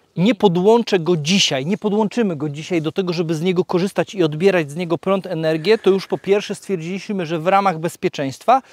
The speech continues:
pozostawimy go bez,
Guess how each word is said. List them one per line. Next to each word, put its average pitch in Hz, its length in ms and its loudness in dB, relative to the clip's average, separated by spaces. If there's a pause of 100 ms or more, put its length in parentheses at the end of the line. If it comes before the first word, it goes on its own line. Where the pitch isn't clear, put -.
(260)
pozostawimy 196 880 0
go 196 460 2
bez, 151 600 0